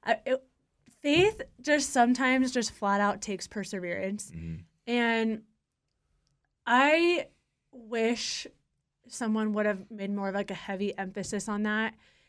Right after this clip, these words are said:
Speaker 1: 'cause I think just, like, walking through different seasons that I have, I'm just like, "Oh, I just thought God would have come through by now." And I just, no, like, some, faith really does just take, like, persist-, like, the persistent widow, just
Speaker 2: Mm-hmm.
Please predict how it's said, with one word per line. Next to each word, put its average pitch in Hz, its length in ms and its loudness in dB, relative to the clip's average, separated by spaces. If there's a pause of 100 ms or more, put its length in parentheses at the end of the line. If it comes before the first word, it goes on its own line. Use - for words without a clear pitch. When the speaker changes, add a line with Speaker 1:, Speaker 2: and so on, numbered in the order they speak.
(120)
Speaker 1:
'cause 240 100 -10
I 240 120 2
think 226 420 -4 (1080)
just, 240 220 -4
like, 226 180 -2
walking 208 380 -4
through 202 240 -6
different 196 340 -8
seasons 196 680 -6 (360)
that - 120 -4
I 208 100 6
have, 208 540 2
I'm 220 140 -2
just 220 180 -2
like, 220 220 -4 (120)
"Oh, 330 320 2
I 294 100 6
just 302 180 -2
thought 311 240 -2
God 294 160 -2
would 311 100 -2
have 294 120 -4
come 302 240 -8 (160)
through 427 180 4
by 427 220 4
now." 339 460 0 (580)
And 254 560 4 (340)
I 262 140 4
just, 302 320 -2
no, 302 280 -4
like, 233 200 2
some, 277 220 -4 (200)
faith 302 340 -4 (360)
really 277 340 2
does 240 360 0
just 240 200 -8
take, 220 300 -6
like, 220 320 -4
persist-, 208 560 -10
like, 220 180 -6
the 220 80 -8
persistent 220 560 -8
widow, 196 340 -8
just 202 200 -10
Speaker 2:
Mm-hmm. 214 80 -8